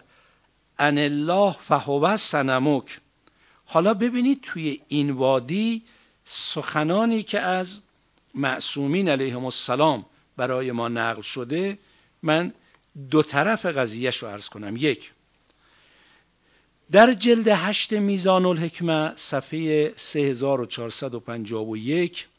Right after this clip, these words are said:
از رسول خدا این حدیث مشهور نقل شده: لا تمزع. مزع، مزع، تمزع.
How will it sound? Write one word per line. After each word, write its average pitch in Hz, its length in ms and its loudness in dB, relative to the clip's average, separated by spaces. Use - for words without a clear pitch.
از 180 240 2
رسول 170 520 0
خدا 156 420 -2
این 156 220 -6
حدیث 117 380 -8
مشهور 127 680 -8
نقل 127 380 0
شده: 98 420 -10
لا 190 420 6
تمزع. 147 1300 -2
مزع، 165 1000 -2
مزع، 147 960 -2
تمزع. 104 960 -4